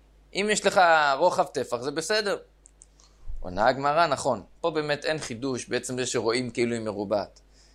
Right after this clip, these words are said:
רק החידוש הוא, סיפא הצטריך עליה. ללמד אותנו, כל שיש בהיקפו, תיקח חוט, תקיף את העיגול,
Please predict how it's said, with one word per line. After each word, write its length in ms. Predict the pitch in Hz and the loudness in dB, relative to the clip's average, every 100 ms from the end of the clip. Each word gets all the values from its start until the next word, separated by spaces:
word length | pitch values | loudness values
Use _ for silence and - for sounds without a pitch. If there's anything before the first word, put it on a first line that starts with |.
| _ _ | _ _
רק 160 | 101 - | -10 -8
החידוש 440 | - 120 156 147 | -6 -2 -2 0
הוא, 340 | 196 185 175 - | 2 2 2 -2
סיפא 500 | - - 156 165 - | -10 0 2 2 0
הצטריך 420 | 107 - - 95 | -2 -2 -8 -6
עליה. 280 | 98 92 85 73 - - - - | -6 -6 -10 -14 -8 -2 0 0
ללמד 380 | 95 104 170 196 | 0 2 4 2
אותנו, 480 | 143 139 131 139 - | 4 2 2 -2 0
כל 300 | 175 208 196 | 4 4 2
שיש 360 | 165 170 175 | 0 0 -2
בהיקפו, 1300 | 151 143 131 127 - 170 170 160 151 143 135 120 107 | 2 2 2 -2 0 4 6 8 6 4 2 2 0
תיקח 220 | 123 135 139 | -4 0 0
חוט, 260 | - 160 139 | 0 -2 -2
תקיף 260 | - 160 | -2 -4
את 80 | - | 6
העיגול, 760 | 139 131 117 131 151 156 127 | 8 8 6 -2 -2 -2 -2